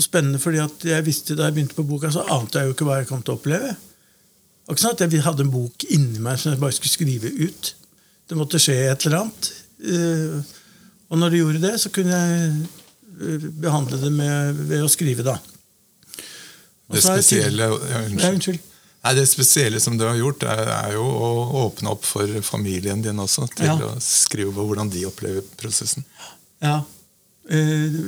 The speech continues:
Speaker 1: jeg har, eh, fire barn og en samboer. Samboeren sørget for at jeg kom meg inn i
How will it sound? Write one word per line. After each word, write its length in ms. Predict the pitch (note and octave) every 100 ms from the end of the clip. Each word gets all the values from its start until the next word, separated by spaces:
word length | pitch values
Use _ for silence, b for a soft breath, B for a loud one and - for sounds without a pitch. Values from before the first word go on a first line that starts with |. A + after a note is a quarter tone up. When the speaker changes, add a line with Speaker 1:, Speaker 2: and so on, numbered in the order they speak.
| E3 E3
Speaker 1:
jeg 160 | D#3+ D3+
har, 320 | D3 D3+ D3
eh, 540 | D#3 D3+ - F3 D#3
fire 280 | C#3+ E3+ C#3+
barn 340 | D3+ G3 A#3 -
og 320 | - D3+ D3+
en 80 | D3+
samboer. 460 | D#3 A#2+ D3+ A3+ - - - _ _ _ _ _ - B B
Samboeren 560 | - D#3+ C3 C#3+ F3+ F3
sørget 360 | - D#3 B2
for 160 | C3+ C#3+
at 80 | D#3+
jeg 160 | D3+ D3
kom 160 | C#3
meg 200 | C3+ C#3 D3
inn 220 | C3 C3
i 440 | C3+ C3 C3+ A#2+